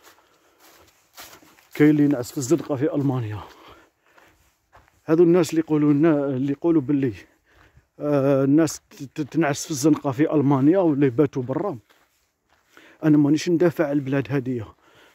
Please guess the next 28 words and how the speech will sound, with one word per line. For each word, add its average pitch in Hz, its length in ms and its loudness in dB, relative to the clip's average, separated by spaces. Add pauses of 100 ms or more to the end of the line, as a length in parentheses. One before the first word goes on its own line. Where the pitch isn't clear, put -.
انا 139 160 0
اللي 131 180 2
ارض 135 200 -2
ربي 131 280 -2
على 123 140 -2
كل 117 300 -6
حال، 160 240 -8 (600)
مانيش 143 320 2
ندافع 151 360 0
عليها. 120 540 -6 (460)
بصح - 200 -10
الس-، 143 300 -4
الحقيقه 147 720 0
لازم 127 260 -2
تسمعوها 170 500 2
خوتي. 120 440 -6 (640)
على 139 160 -4
بالكم 143 320 0
باللي 131 240 -2
حاشاكم، 127 560 -6
حاشاكم 120 540 -8 (560)
الكلب 185 500 2
ما 160 160 6
يباتش 131 340 -2
برا. 123 300 -12 (100)
اقسم 170 500 -4
بالله 175 460 2
العظيم 165 500 -2